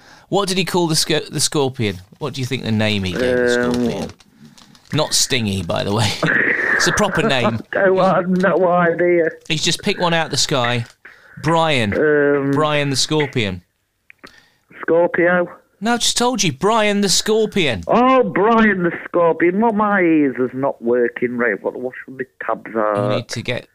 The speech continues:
Speaker 1: get your tabs washed out. Yeah, um, instead of just going to the foot doctor, you need to go to the ear doctor now.
Speaker 2: Yeah, I know.
Speaker 1: Anyways, he took it to the local pet shop. David confessed, "I was happy to see Brian go."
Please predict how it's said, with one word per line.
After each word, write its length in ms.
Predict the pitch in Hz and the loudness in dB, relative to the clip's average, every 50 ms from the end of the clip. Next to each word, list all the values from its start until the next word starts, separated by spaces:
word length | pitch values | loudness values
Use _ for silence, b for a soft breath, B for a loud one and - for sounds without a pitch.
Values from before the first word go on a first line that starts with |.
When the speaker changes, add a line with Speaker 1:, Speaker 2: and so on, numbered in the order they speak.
| _ _ _ - | _ _ _ -10
Speaker 1:
get 240 | - 127 123 - - | -8 -8 -8 -8 -10
your 140 | 127 113 - | -12 -12 -10
tabs 420 | - - 131 127 123 101 - - | -8 -6 -4 -4 -4 -6 -8 -6
washed 320 | - 110 107 101 - - | -6 -6 -4 -4 -4 -4
out. 140 | 110 107 - B B B B B B B | -4 -4 -4 B B B B B B B
Yeah, 260 | - 151 156 139 - - | -2 0 0 0 -2 -2
um, 400 | - 156 156 156 156 151 151 - - _ _ _ | -2 0 0 2 0 0 -2 -6 -10 _ _ _
instead 260 | 143 123 - 165 156 | -4 -2 0 0 0
of 120 | 156 139 127 | -2 -2 -4
just 240 | - 139 - - | -6 -6 -6 -2
going 180 | - 151 147 139 | -2 -2 -2 -2
to 80 | 127 - | -2 -4
the 80 | 131 | -6
foot 240 | 127 - 160 151 - | -2 -2 -4 -2 -2
doctor, 300 | - 123 - - - 127 | -4 -4 -4 -2 -2 -2
you 60 | 123 | 0
need 120 | 123 135 131 | 0 0 -2
to 80 | - | -2
go 120 | 139 135 127 | -2 -2 -2
to 100 | - 110 | -2 -2
the 100 | 127 135 | 0 0
ear 140 | 143 147 143 | 0 0 0
doctor 340 | - 117 107 - - - 101 | -2 -4 -4 -4 -6 -6 -4
now. 240 | 101 98 98 98 - _ _ _ - - | -2 -2 -4 -4 -8 _ _ _ -6 -2
Speaker 2:
Yeah, 160 | 151 151 147 | 0 2 2
I 240 | 143 139 139 139 139 | 2 2 2 0 0
know. 300 | 139 135 131 127 127 123 - - _ _ _ _ - b b b b b b b b b b | 0 0 0 -2 -2 -4 -8 -16 _ _ _ _ -20 b b b b b b b b b b
Speaker 1:
Anyways, 300 | - 180 180 160 156 135 | -2 0 2 2 2 0
he 60 | 156 | 0
took 180 | 160 - 202 170 | 0 -2 -2 -2
it 80 | 165 139 | -4 -4
to 100 | - 160 | -2 -2
the 60 | 151 | 0
local 260 | 151 151 147 - 151 | 0 0 0 -2 -6
pet 260 | 131 - 151 131 - - | -6 -4 -6 -4 -4 -4
shop. 320 | - 131 123 117 - - _ _ _ | -2 0 -2 -2 -2 -6 _ _ _
David 320 | - 156 170 185 180 170 - | -2 0 0 0 0 -2 -2
confessed, 600 | - 135 127 - 143 139 135 131 - - - b b b b b b b | -4 -4 -2 -2 -2 -2 0 -2 -4 -6 -8 b b b b b b b
"I 120 | - 131 131 | -4 -2 -2
was 180 | 127 127 - | 0 -2 -2
happy 260 | - 160 156 160 156 131 | -2 -4 -4 -4 -4 -4
to 100 | - 127 | -2 -2
see 220 | - - 143 135 | 0 0 0 0
Brian 480 | 127 131 131 131 127 123 123 120 120 110 | 0 0 0 2 2 2 2 2 0 0
go." 360 | - 101 98 95 92 92 | 0 0 -2 -2 -2 -4